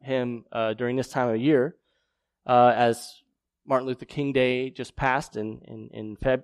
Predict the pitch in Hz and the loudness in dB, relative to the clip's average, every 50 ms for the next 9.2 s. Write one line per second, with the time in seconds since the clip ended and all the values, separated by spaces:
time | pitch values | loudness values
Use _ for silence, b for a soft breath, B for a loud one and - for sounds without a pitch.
0 | _ _ - 113 107 104 101 101 101 101 107 _ _ _ _ _ - 127 127 127 | _ _ -8 -4 -2 0 0 0 -2 -6 -10 _ _ _ _ _ -6 -4 -2 0
1 | 127 120 127 127 123 143 170 185 - 135 123 120 120 120 113 - - _ _ _ | 4 6 6 6 6 6 2 0 -2 -2 0 0 0 -2 -4 -8 -16 _ _ _
2 | _ _ _ - 135 127 - 131 123 117 - - - - _ _ _ _ - 120 | _ _ _ -6 -6 -6 -6 -8 -10 -10 -12 -16 -20 -20 _ _ _ _ -2 -2
3 | 113 117 - - 156 - - - 127 110 101 104 151 - _ _ _ _ _ _ | -2 -2 -2 -6 -6 -6 -4 -2 -2 0 0 0 -2 -4 _ _ _ _ _ _
4 | _ _ _ _ _ _ _ _ _ - - 131 131 131 127 110 104 143 147 - | _ _ _ _ _ _ _ _ _ -4 0 2 4 4 4 4 2 0 0 4
5 | 185 175 170 165 160 156 156 156 147 165 175 165 - - - 170 160 160 156 - | 4 4 6 4 4 6 4 6 6 4 2 0 0 -2 0 2 2 2 2 2
6 | 165 160 156 156 156 151 147 143 - - _ _ _ _ _ _ _ _ _ _ | 2 4 4 4 4 2 2 0 -2 -6 _ _ _ _ _ _ _ _ _ _
7 | _ _ _ _ _ - 143 143 - - 165 151 135 127 - 123 113 113 110 104 | _ _ _ _ _ -2 -2 -2 0 2 0 0 0 0 -2 -2 -2 -2 -2 -2
8 | 123 131 151 175 175 - - 151 160 160 156 143 156 151 _ - 170 196 190 - | 0 0 0 0 0 -4 -4 -2 -2 -2 -2 -4 -8 -10 _ -2 -2 -2 -2 -2
9 | 95 69 58 53 | -6 -8 -8 -10